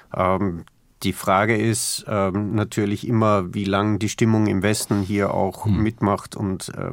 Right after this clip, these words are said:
Speaker 1: das Ganze noch mitträgt und unterstützt.
Speaker 2: Also da ist trotz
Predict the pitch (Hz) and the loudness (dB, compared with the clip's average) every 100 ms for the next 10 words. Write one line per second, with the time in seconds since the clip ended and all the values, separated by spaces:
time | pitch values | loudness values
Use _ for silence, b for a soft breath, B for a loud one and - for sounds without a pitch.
0 | - 92 92 95 98 95 95 - 113 - | -8 -8 -4 -2 -2 -2 -4 -2 -4 -4
1 | - 101 98 - 90 95 104 - 107 - | -2 -2 -2 -4 -4 -4 -6 -8 -10 -10
2 | - - 98 92 90 104 98 - - - | -14 -8 -4 -2 0 0 0 -2 -6 -12
3 | - 107 104 - - | -2 0 0 -2 -4